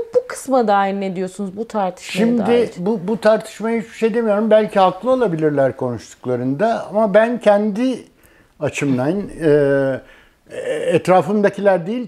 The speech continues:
Speaker 2: Türk tiyatrosunun son dönemine bakıp kimlere bugüne kadar gerektiği kadar değer verildi, verilmedi ya da kimlere, e, o, e, birlikte yürüdü Türk tiyatrosu ve kimse farkında değillerle de uğraştım.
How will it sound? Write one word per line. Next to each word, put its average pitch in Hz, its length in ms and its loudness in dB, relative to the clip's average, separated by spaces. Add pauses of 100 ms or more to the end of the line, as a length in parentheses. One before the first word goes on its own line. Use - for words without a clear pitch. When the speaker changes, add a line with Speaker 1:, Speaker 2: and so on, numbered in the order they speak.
(120)
Speaker 2:
Türk - 240 -8
tiyatrosunun 196 640 0
son 220 360 -2
dönemine 151 520 -2
bakıp 156 480 -4
kimlere 202 560 2
bugüne 180 320 -6
kadar 170 340 -2
gerektiği 165 560 -2
kadar 147 400 0
değer 139 380 2
verildi, 127 500 -4
verilmedi 143 560 0
ya 156 240 4
da 156 180 4 (440)
kimlere, 190 600 4 (480)
e, 156 240 2
o, 165 320 -4
e, 160 120 -6 (1200)
birlikte 170 1000 0 (120)
yürüdü 147 500 -2
Türk 151 280 -8
tiyatrosu 151 480 -2
ve 208 120 2
kimse 185 280 -4
farkında 170 640 0
değillerle 156 640 2
de 110 100 -6
uğraştım. 95 600 -14